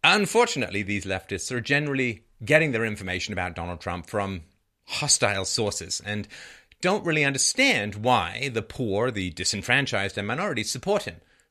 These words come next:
to such a significant extent. So, as a public service, I'm going to help leftists understand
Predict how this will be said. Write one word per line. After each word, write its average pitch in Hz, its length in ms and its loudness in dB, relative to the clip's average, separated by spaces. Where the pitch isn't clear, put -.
to 107 100 -8
such 98 300 -4
a 98 180 -2
significant 82 680 -8
extent. - 480 -6
So, - 340 2
as 220 320 8
a 196 120 6
public 165 320 2
service, 104 400 0
I'm 110 120 -4
going 107 200 -2
to 98 80 2
help - 340 4
leftists 117 840 0
understand 120 800 0